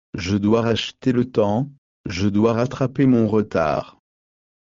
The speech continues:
Ce n'est pas comme cela pour nous, frères et sœurs. Nous n'avons pas le luxe de savoir que nous avons soixante-dix ou quatre-vingts ans devant nous.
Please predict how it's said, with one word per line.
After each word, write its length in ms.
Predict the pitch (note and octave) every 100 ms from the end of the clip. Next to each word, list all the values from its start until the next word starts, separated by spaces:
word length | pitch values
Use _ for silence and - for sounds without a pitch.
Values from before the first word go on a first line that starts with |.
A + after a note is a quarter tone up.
| _
Ce 220 | - -
n'est 180 | G2 G2+
pas 200 | - C3+
comme 220 | C#3+ C3+ C#3
cela 360 | C#3+ A#2+ A#2+
pour 260 | B2+ - G2
nous, 340 | G2+ G2+ C#3 - _ _
frères 440 | _ - - B2+ -
et 80 | G#2+
sœurs. 520 | - - C#2 A#1+ - - _ _ _ _ _ _ _ _ -
Nous 220 | A2+ A2+
n'avons 340 | G#2+ G2+ G2+
pas 180 | F#2+ A2+
le 160 | A2+ G#2+
luxe 440 | G#2 B2+ C#3 B2+
de 160 | A2+ A2
savoir 680 | - G2+ F2+ F2+ G2+ A#2+
que 80 | -
nous 240 | A2+ G#2+
avons 240 | G#2+ F#2+ G#2
soixante-dix 720 | - A2 - G#2+ G2+ A#2+ C3
ou 60 | C#3
quatre-vingts 460 | C#3 B2+ B2 A#2+
ans 140 | B2+ B2+
devant 300 | C3 B2 A#2
nous. 320 | G#2+ F2 D#2